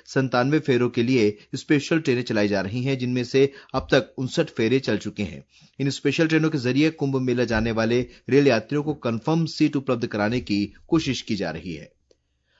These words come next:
गरियाबंद जिले के राजिम में कल बारह फरवरी से कुंभ कल्प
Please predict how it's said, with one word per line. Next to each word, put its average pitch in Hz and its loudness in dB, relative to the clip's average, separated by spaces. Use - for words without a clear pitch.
गरियाबंद 180 6
जिले 185 4
के 190 4
राजिम 135 2
में 117 -2
कल 156 4
बारह 113 4
फरवरी 135 0
से 98 -2
कुंभ 180 2
कल्प 151 0